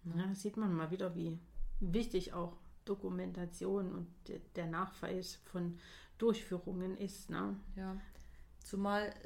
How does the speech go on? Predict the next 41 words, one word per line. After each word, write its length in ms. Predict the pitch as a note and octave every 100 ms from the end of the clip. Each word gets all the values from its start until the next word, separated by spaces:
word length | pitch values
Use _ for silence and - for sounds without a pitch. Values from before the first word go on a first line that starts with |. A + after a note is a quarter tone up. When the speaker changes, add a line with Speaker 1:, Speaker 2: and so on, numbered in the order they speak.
| -
Speaker 1:
es 180 | F3+ -
ist 160 | -
halt 240 | A3 G#3 G3+
auch 100 | F#3
nicht 180 | F#3 -
ausreichend, 560 | F#3+ G#3+ A3 A3 G#3+
das 100 | G#3
dann 140 | G3+ F#3+
einmalig 560 | F#3 F3+ F3 F#3 F#3
zu 120 | -
machen. 400 | F3 F3 E3+ E3+ E3+ - -
Also 200 | F3+ F3+
wenn 140 | F#3
ich 80 | F#3+
jetzt 160 | G#3 G3+
eine 80 |
Bewohnerin 580 | F#3+ F#3 G#3+ A3 G#3+ G3+
oder 140 | G3+ G3
einen 100 | F#3+
Bewohner 400 | F#3 G#3 A3 G3+
habe, 340 | G#3 G3+ G3+ - - - - - -
der 160 | G3 G3
regelhaft 560 | G#3 A3 A3 G3 -
stürzt, 540 | - - A3 A3+ - - - - - - - - -
es 160 | - F#3
muss 220 | G#3 A3
halt 160 | G#3+ -
auch 160 | F3+
was 140 | G3 G3
nachfolgen. 680 | G3 G3 G3 F3+ E3+ E3+
Man 180 | F3+ F#3
muss, 260 | F#3+ - -
äh, 180 | - -
vorhalten 600 | - B3+ C4 B3 A#3 A#3
können, 280 | B3 A#3+
dass 140 | A3 A3
man 240 | G#3+ G#3
diesen 260 | G3+ G3+ G3+
Prozess 400 | G#3 G#3 A3+ A3+
begleitet 540 | G#3 - G3 G3+ G#3
hat 220 | F#3 F3